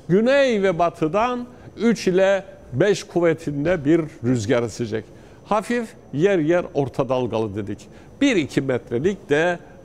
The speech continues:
dalga yüksekliği olabilir bu rüzgar gücünden. Ve güzelim Kıbrıs'ımızdan sonra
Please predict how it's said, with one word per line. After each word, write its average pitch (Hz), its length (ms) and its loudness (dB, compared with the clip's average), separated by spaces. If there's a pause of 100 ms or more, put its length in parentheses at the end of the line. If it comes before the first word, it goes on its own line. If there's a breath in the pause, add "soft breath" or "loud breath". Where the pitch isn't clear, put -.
dalga 131 360 2
yüksekliği 135 920 0 (500 loud breath)
olabilir 143 720 0 (180)
bu 151 320 0 (240)
rüzgar 135 460 0 (180)
gücünden. 107 520 -2 (420 loud breath)
Ve 226 680 2 (760 loud breath)
güzelim 170 480 -2
Kıbrıs'ımızdan 147 880 -2
sonra 127 400 -4